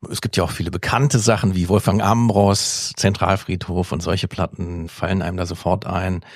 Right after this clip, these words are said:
Es gibt auch, wie auch in Deutschland, viele seltsame Pop-Geschichten, die man jetzt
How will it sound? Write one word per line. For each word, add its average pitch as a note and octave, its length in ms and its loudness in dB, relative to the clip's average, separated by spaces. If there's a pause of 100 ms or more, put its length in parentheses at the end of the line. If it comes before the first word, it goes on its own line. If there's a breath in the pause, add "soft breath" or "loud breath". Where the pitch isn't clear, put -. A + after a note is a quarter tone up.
(280 loud breath)
Es - 60 -20
gibt - 160 2
auch, G#2 320 2 (340 soft breath)
wie - 260 2
auch B2 120 4
in G#2 100 4
Deutschland, A2 460 4
viele A#2 400 2 (380)
seltsame A#2+ 560 2
Pop-Geschichten, - 1160 -2
die F2+ 100 -4
man F2+ 220 -2
jetzt - 460 -6